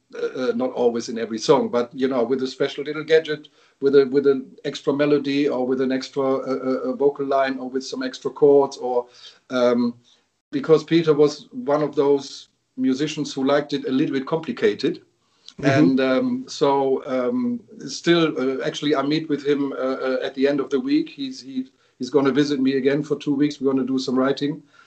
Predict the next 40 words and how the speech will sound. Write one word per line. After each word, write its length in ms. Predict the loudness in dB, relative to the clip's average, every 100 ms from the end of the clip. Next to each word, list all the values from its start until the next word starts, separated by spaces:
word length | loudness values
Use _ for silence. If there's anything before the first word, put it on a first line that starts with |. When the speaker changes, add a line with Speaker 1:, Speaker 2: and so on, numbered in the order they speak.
| -10
Speaker 2:
Mm-hmm. 140 | 2
Speaker 1:
And, 280 | 4 4 4
uh, 280 | 2 2 0 -6 _ -6
it's 160 | 2
always 360 | 6 6 6 2
that 160 | 0
I 100 | 0
have 200 | -2 -4 -6
to 100 | -10
stop 340 | 0 0 0
him. 140 | -6
It's 160 | -8 -4
like, 220 | -4 -4 _ _ -4
"Look, 160 | -4 -6 -20 _ -10 -4
I 120 | 0
don't 160 | 2 0
understand. 500 | 0 0 0 -4 -2 -4
I, 160 | -2 -2
if 140 | -2 -2
I 120 | 0
don't 200 | 0 0
understand 500 | -2 -2 -2 0 0
it, 160 | -4 -6 _ -12 -6
the 80 |
guys 320 | -2 0 0 -2
outside 460 | -6 -4 -4 -6 -8 _
don't 180 | -6 -2
understand 480 | -2 -2 -2 -4 -4
it 420 | -6 -8 -8 -10 _
<laughs> 60 |
as 160 | -14 -8
well. 200 | -4 -2
So 140 | -4
keep 280 | -4 0 -2
it 80 | 0
simple, 300 | 0 0 -2
please," 440 | -2 0 0 -4
<laughs> 60 | -6
you 60 | -2
know. 220 | -2 -2